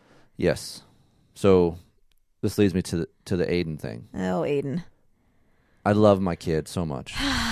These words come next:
Speaker 1: But it's just, I, I respect parents more to, to, I respect good parents more to raise their kids the right way because obviously with covid nineteen, this pandemic, your kids are around you a lot more,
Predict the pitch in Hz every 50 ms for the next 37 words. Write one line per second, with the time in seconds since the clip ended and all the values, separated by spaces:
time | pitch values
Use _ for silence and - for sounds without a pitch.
0 | 220 - - - - 120 151 - 170 127 - - - 98 104 117 123 - - 107
1 | 110 110 107 104 98 - - - - 117 117 120 - - - - - 110 98 95
2 | 95 92 - - - 90 92 92 92 90 85 - - 95 - - _ - - 95
3 | 90 87 85 - _ _ _ _ _ - - 120 131 127 - - 175 170 - -
4 | 120 98 95 123 139 147 147 - - 131 131 101 82 67 - - - - - -
5 | - _ - - 101 107 104 95 78 - - - _ _ _ _ _ _ _ _
6 | _ _ - - 110 101 104 110 110 113 104 95 107 104 - - 120 110 98 85
7 | - - 104 95 92 90 90 82 - - 78 73 69 67 80 87 - 104 98 92
8 | 87 82 - - _ _ _ _ _ _ _ _ _ _ _ _ _ _ _ _
9 | _ - - 98 113 120 120 - 131 127 113 - - - 127 120 120 113 120 113
10 | 113 113 113 107 - - 117 110 110 107 107 104 98 - - 113 104 101 92 104
11 | 104 104 104 104 - - 98 95 - - - 139 139 139 120 123 - 107 104 101
12 | 104 104 104 107 104 95 101 101 98 92 90 87 87 80 - 82 82 73 67 -